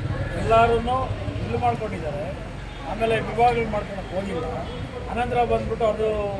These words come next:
ಜಿಲ್ಲಾಧಿಕಾರಿಗಳಿಂದ ಭೂ ಪರಿವರ್ತನೆ ಆದೇಶನೂ ಮಾಡಲಿಲ್ಲ, ಮುಜರಾಯಿ ಇಲಾಖೆಯಿಂದ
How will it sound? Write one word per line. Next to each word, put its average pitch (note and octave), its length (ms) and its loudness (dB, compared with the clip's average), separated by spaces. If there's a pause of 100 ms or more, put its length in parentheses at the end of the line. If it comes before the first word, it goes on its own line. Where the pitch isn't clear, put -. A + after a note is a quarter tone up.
(1500)
ಜಿಲ್ಲಾಧಿಕಾರಿಗಳಿಂದ A#3 720 2
ಭೂ A3+ 220 0
ಪರಿವರ್ತನೆ G#3+ 480 -2
ಆದೇಶನೂ G#3 440 -2
ಮಾಡಲಿಲ್ಲ, F3 360 -4 (760)
ಮುಜರಾಯಿ C4 340 4
ಇಲಾಖೆಯಿಂದ A3+ 600 2